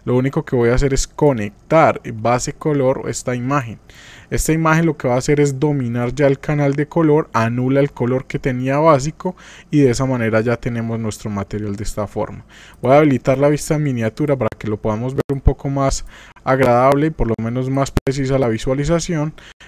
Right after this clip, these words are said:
porque de esta manera se nos va a ver en el render cuando ya tengamos una buena iluminación. Por el momento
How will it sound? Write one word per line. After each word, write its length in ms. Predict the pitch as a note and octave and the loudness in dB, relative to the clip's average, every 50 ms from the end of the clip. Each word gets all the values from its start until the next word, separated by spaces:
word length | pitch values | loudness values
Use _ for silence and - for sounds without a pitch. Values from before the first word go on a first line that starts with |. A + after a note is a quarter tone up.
| - - | -2 2
porque 280 | - F#3+ F3+ - - F#3 | 4 4 4 4 4 4
de 60 | F3 | 4
esta 180 | - - F#3+ | 4 2 0
manera 340 | F3+ F3+ F3 E3+ E3 E3+ E3 | 2 2 2 2 4 4 4
se 180 | D3+ D3+ C#3 C3+ | 4 4 2 2
nos 180 | C3 B2 A#2+ | 0 -2 -2
va 140 | B2 B2+ B2+ | 2 4 4
a 40 | C3+ | 6
ver 120 | D3 D3 D#3 | 6 4 2
en 120 | D#3 D#3 | 0 0
el 100 | D#3 D3 | 0 -2
render 320 | D3+ D#3 D3 C#3+ D3 D#3 D3 | 0 -2 0 0 0 -2 -2
cuando 300 | - - B2+ A#2+ A#2 A#2 | -2 -4 -4 -2 -2 -2
ya 160 | A2+ A#2+ A#2 | 0 -2 -2
tengamos 500 | - - B2+ B2 B2+ B2 B2+ B2 B2+ B2 | -2 -4 -4 -2 -2 -2 -2 -2 -4 -4
una 200 | C3 B2 B2 B2 | -4 -2 -2 -2
buena 340 | A#2+ B2 B2 A#2+ A#2 A#2 A#2 | -2 -2 -2 -2 -2 -2 -2
iluminación. 680 | A#2 A2+ A2 A2 G#2+ G#2 G#2 G#2 G2+ - - G#2+ G2+ | -2 -2 -2 -2 -4 -4 -4 -4 -6 -6 -8 -8 -4
Por 180 | - - G#2 | -4 -2 -2
el 100 | G#2+ G#2+ | -2 -2
momento 520 | A2 A2 G#2+ A#2 C3 D#3 E3 - G3+ F#3 | -2 -4 -2 -2 -2 -4 -2 -2 -2 -2